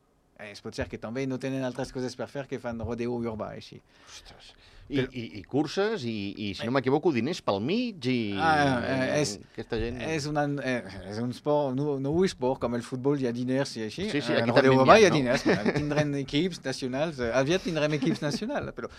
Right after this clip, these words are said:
Speaker 1: ja existeix els, l'esport de moto, de totes formes, una federació, però és una, una federació, eh, com puc dir, que fa dissidència, si vols, però és així.
Speaker 2: Però
Speaker 1: I
Speaker 2: combatre això no és gens fàcil, eh, Marc Etienne?
Speaker 1: És que
Speaker 2: Perquè, eh, és que, com bé deies, et tanquen al carrer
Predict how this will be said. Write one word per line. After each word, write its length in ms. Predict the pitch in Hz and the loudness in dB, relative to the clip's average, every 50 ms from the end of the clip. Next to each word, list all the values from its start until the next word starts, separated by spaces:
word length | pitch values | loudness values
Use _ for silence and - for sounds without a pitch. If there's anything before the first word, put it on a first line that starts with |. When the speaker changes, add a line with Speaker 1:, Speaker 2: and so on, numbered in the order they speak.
| - 139 | -18 -8
Speaker 1:
ja 140 | 143 151 175 | -2 0 2
existeix 560 | 185 156 170 185 175 - - 208 196 185 - | 2 2 2 0 0 2 2 4 4 4 4
els, 240 | 151 143 139 - - - - - | 2 0 -2 -4 -10 -18 -14 -10
l'esport 400 | - 143 135 - - 151 139 139 | -8 -8 -6 -2 0 2 2 2
de 100 | 135 131 | 2 0
moto, 300 | 131 139 143 139 147 143 131 123 120 | 0 0 -2 0 0 0 0 0 0
de 100 | 117 120 | -2 -4
totes 340 | 117 - 117 - 123 123 - | -4 -6 -6 -6 -6 -6 -6
formes, 300 | - 120 113 117 113 110 - | -6 -6 -4 -4 -6 -6 -6
una 140 | 113 117 | -6 -6
federació, 480 | 113 - 127 110 113 107 110 - - 104 | -6 -6 -6 -6 -4 -4 -6 -6 -8 -12
però 220 | - - 113 113 107 - - - - _ _ | -10 -8 -8 -8 -10 -12 -18 -20 -20 _ _
és 220 | - - 127 123 127 | -10 -6 -6 -4 -4
una, 640 | 123 123 123 120 117 117 113 110 110 110 107 107 - - - - - - | -2 -2 0 0 0 0 0 0 -2 -2 -4 -4 -8 -10 -18 -20 -18 -12
una 140 | 131 127 120 | -10 -10 -8
federació, 680 | - 131 120 123 120 117 120 120 117 - - 127 127 127 123 117 113 110 107 107 107 107 | -8 -8 -6 -4 -4 -4 -4 -6 -6 -8 -8 -6 -6 -4 -2 -2 -2 -2 -2 -4 -4 -6
eh, 40 | 110 - | -8 -10
com 140 | 117 113 113 107 - | -10 -14 -14 -14 -14
puc 80 | 117 113 117 | -14 -10 -10
dir, 80 | 117 113 | -10 -10
que 120 | - 123 | -10 -10
fa 120 | - - 110 | -8 -8 -8
dissidència, 680 | 113 120 117 - 143 139 131 135 143 139 - 123 120 | -8 -8 -10 -8 -6 -4 -4 -4 -4 -4 -4 -6 -6
si 160 | 120 - 123 | -6 -6 -6
vols, 320 | 110 107 107 110 107 - - - - | -6 -6 -6 -8 -10 -14 -18 -18 -16
però 160 | - 95 92 - - - - - - _ - | -14 -14 -14 -14 -16 -20 -20 -20 -20 _ -14
és 120 | - 113 | -8 -6
així. 300 | 135 135 - - 95 90 - - - | -6 -6 -6 -6 -10 -12 -8 -2 0
Speaker 2:
Però 100 | - 123 | 2 4
Speaker 1:
I 60 | 131 | 4
Speaker 2:
combatre 320 | 131 131 120 123 120 - 185 | 4 6 6 6 4 4 2
això 160 | 185 - 131 | 0 0 -2
no 80 | 139 170 | -2 -2
és 60 | 180 196 | -4 -2
gens 220 | 233 233 180 - | -2 -4 -4 -2
fàcil, 300 | - 110 117 - 180 123 | -2 -4 -2 -2 -2 -4
eh, 40 | 87 95 | -2 -4
Marc 160 | 139 151 - | -4 -4 -4
Etienne? 460 | 113 85 78 73 73 80 104 165 254 - - - - | -6 -6 -6 -8 -8 -8 -8 -8 -10 -12 -14 -18 -16
Speaker 1:
És 140 | 101 98 - | -14 -14 -10
que 80 | - - 123 | -6 -4 -4
Speaker 2:
Perquè, 260 | 117 107 107 113 107 104 107 - | -2 0 2 2 4 2 2 0
eh, 140 | - 120 - - | -2 -8 -8 -8
és 120 | - - | -8 -6
que, 100 | - 117 | -4 -4
com 160 | 107 110 107 104 | -2 -2 0 0
bé 80 | 120 | 2
deies, 320 | 131 131 131 151 196 - - - | 4 4 4 2 0 -2 -2 -2
et 160 | 123 - - | -2 -2 0
tanquen 300 | - 120 123 127 - 214 202 | 0 -2 -2 -2 -4 -4 -4
al 100 | 160 135 | -4 -4
carrer 360 | - 104 98 95 98 127 190 | -4 -4 -4 -4 -4 -6 -6